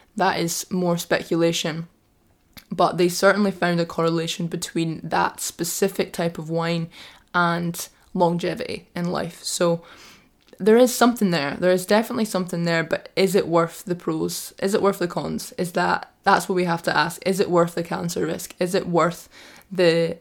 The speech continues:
addictive, you know, potential of alcohol? Like, you've got to ask yourself, how many of you that drink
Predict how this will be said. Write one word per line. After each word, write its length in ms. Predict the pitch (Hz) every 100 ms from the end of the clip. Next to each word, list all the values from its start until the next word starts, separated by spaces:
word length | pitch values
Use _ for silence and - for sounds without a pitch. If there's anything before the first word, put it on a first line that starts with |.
| -
addictive, 460 | - 170 165 - 165 - _ _ _
you 120 | 185 175
know, 220 | 165 170 - _ _ _ _ - -
potential 500 | 185 196 175 180 175
of 80 | 165
alcohol? 480 | 160 170 170 156
Like, 140 | 156 147
you've 80 | 185
got 160 | 226
to 100 | 175
ask 220 | 180 175
yourself, 540 | 175 170 170 160 165 - - - -
how 140 | 233
many 320 | 220 208 202 185
of 120 | 175
you 640 | 175 175 175 170 165 - -
that 180 | 196 170
drink 560 | 165 175 156 - -